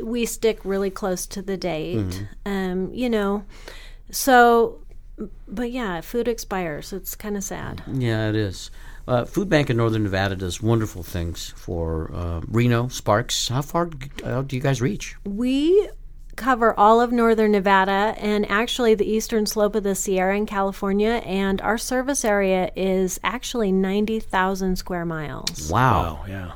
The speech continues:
Speaker 2: You're doing a great job. I'm very impressed with everything going on at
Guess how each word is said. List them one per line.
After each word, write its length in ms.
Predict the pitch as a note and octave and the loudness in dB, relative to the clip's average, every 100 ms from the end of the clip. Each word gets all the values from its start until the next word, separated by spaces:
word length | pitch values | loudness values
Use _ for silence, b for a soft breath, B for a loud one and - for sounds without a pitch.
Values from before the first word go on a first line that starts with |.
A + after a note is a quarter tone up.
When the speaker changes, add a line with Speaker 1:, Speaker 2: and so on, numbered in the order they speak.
| - _ | -16 _
Speaker 2:
You're 120 | G2 G2+ | -8 -4
doing 180 | A2+ | -2
a 40 | F#2 | 0
great 260 | G#2+ B2 B2 | 2 2 2
job. 420 | A#2+ A2 A#2 G#2+ | 4 6 4 2
I'm 140 | F2 | -2
very 240 | F#2+ B2 B2 | 4 4 4
impressed 540 | G#2+ - F#2 - - b b b - | 2 0 -2 -2 -10 b b b -2
with 160 | G#2 | 0
everything 320 | A#2+ B2+ C#3 C3 | 4 4 6 4
going 280 | B2 B2 | 4 4
on 320 | G#2+ F2+ F2+ G#2 b b b b - | 2 0 -2 -6 b b b b 4
at 340 | D3 F2 - | 4 4 0